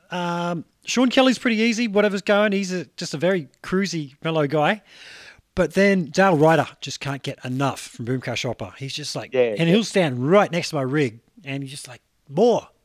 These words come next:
Speaker 1: more." And I'm like,
Speaker 2: Yep.
Speaker 1: "Dude, that's, I'm past six and on a tube amp on this, on my Friedman. It's not getting louder. It's just getting more compressed." So it's, it really depends on who you're playing with, huh?
Speaker 2: It does, yeah, yeah. A lot of,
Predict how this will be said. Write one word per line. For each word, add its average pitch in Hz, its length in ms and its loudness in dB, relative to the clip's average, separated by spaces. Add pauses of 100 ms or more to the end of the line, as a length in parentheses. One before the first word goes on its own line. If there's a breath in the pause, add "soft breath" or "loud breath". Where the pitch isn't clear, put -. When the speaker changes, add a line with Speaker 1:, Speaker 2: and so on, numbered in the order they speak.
(140)
Speaker 1:
more." 190 400 4
And 131 100 -6
I'm 139 120 -8
like, 127 160 -8 (320)
Speaker 2:
Yep. 127 180 -8 (640)
Speaker 1:
"Dude, 160 300 -4
that's, - 420 -6
I'm 127 160 -4
past 180 360 -2
six - 300 0
and 143 120 0
on 165 80 0
a 147 40 -2
tube 185 300 0
amp 139 240 0
on 139 140 -2
this, 143 160 -6
on 143 200 -4
my 135 140 0
Friedman. 160 540 -2 (540 loud breath)
It's 160 220 -4
not 156 140 0
getting 156 160 0
louder. 143 380 4
It's 143 160 -6
just 139 160 -8
getting 131 180 -2
more 147 160 2
compressed." 131 720 -8 (500 loud breath)
So - 180 -12
it's, 143 300 -10 (100)
it 143 200 -14
really 220 200 0
depends 214 380 -2
on 151 60 -4
who 165 100 0
you're 202 100 -2
playing 202 300 -2
with, 143 160 -2
huh? 160 260 -2
Speaker 2:
It - 760 -20
does, 147 320 6
yeah, 131 240 -2
yeah. 131 280 -2
A - 40 -2
lot 135 160 2
of, 127 140 -2